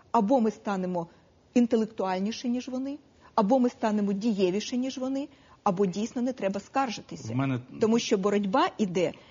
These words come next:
Speaker 1: не просто силова, це боротьба
Speaker 2: Нам треба
Speaker 1: інтелектуальна.
Speaker 2: закінчувати. В мене ще
Speaker 1: Вибачте.
Speaker 2: до вас, е, я
Speaker 1: Так.
Speaker 2: вам дуже дякую, Юлія Леонідовна. Ну, з вами завжди мало часу, але в мене до вас таке запитання: що ви часто їздите в Євросоюз. Теперішня влада говорить, що вже до кінця року ми, е... будемо в зоні вільної торгівлі і будемо асоційованими членами Євросоюзу.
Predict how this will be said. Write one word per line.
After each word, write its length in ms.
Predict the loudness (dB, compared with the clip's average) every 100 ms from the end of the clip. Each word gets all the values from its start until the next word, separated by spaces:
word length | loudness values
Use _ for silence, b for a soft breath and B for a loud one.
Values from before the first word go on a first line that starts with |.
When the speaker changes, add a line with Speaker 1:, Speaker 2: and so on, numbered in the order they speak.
| B
Speaker 1:
не 120 | 0
просто 400 | 2 0 0 -4
силова, 380 | -8 -6 -4 -6
це 140 | -4
боротьба 320 | -2 -2 -2 0
Speaker 2:
Нам 40 |
треба 140 | 0 0
Speaker 1:
інтелектуальна. 320 | 0 0 0
Speaker 2:
закінчувати. 440 | 0 0 -2 0
В 20 |
мене 200 | 2 2
ще 160 | 2 4
Speaker 1:
Вибачте. 260 | 4 4 2
Speaker 2:
до 20 |
вас, 260 | 2 0 -4
е, 320 | -4 -2 0
я 40 |
Speaker 1:
Так. 60 | 2
Speaker 2:
вам 100 | 4
дуже 200 | 2 2
дякую, 360 | 2 2 4 2
Юлія 140 | 2 0
Леонідовна. 260 | 0 2 2
Ну, 60 | 0
з 120 | 2
вами 200 | 2 2
завжди 320 | 0 0 2
мало 260 | 2 2 2
часу, 380 | -2 -2 0 2
але 160 | 0 0
в 60 |
мене 160 | 0 0
до 60 |
вас 140 | 0 -2
таке 240 | 0 0
запитання: 540 | 0 -2 -2 -2 0 -2
що 200 | -4 -8 -8 -4
ви 80 | 0
часто 240 | 0 2
їздите 260 | 0 2 2
в 40 |
Євросоюз. 520 | 2 0 -2 -2 -2
Теперішня 460 | -4 -2 0 0 -2
влада 240 | 0 0
говорить, 240 | 0 0 -2
що 120 | -2
вже 120 | 0
до 80 | 0
кінця 260 | 0 0 0
року 280 | 0 -2 B B B
ми, 200 | 2 4
е... 920 | 4 4 2 2 4 4 4 2 0
будемо 320 | 0 2 2
в 40 | 2
зоні 200 | 2 2
вільної 260 | 4 2
торгівлі 420 | 2 2 2 2 2
і 80 |
будемо 280 | 2 2 2
асоційованими 580 | 0 -2 0 2 2 2
членами 340 | 2 2 2
Євросоюзу. 540 | 2 0 0 -2 -2